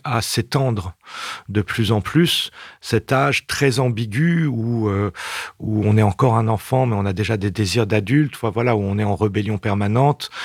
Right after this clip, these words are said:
C'est le moment un peu X-Men de l'existence, avec ce corps qui pousse dans tous les sens et on sait pas quoi en faire. Et donc, on, on voit bien que cet âge adolescent a commencé à s'étirer de plus en plus. D'abord jusque à la fin de, de,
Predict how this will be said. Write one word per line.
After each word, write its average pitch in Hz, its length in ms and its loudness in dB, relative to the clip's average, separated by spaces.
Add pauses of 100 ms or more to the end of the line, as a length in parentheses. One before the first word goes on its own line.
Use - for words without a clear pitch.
(240)
C'est - 140 -4
le 101 80 2
moment 110 260 4
un 104 60 2
peu 120 280 2
X-Men 131 760 -2
de 98 120 0
l'existence, 104 720 -2
avec 98 200 -10
ce - 120 -10
corps 123 280 -2
qui - 140 -16
pousse 123 260 -8
dans 98 140 -2
tous - 140 -6
les 98 100 -2
sens 120 400 2
et - 40 -8
on - 60 -8
sait - 140 -10
pas 107 140 -2
quoi 110 140 -2
en 104 80 0
faire. 139 260 2 (480)
Et 139 160 2
donc, 143 320 2
on, 135 40 4
on 123 400 2
voit 110 200 4
bien 151 200 2
que 123 240 0 (380)
cet - 260 0
âge 147 140 4
adolescent 120 500 0
a 143 60 2
commencé 113 380 -2
à 120 80 -2
s'étirer 135 540 0
de 120 100 -2
plus 110 240 -4
en 113 80 2
plus. - 540 -2 (640)
D'abord 113 480 2
jusque 98 420 -10
à 104 580 -2
la - 120 -6
fin 98 200 -4
de, 95 200 -4
de, 87 180 -10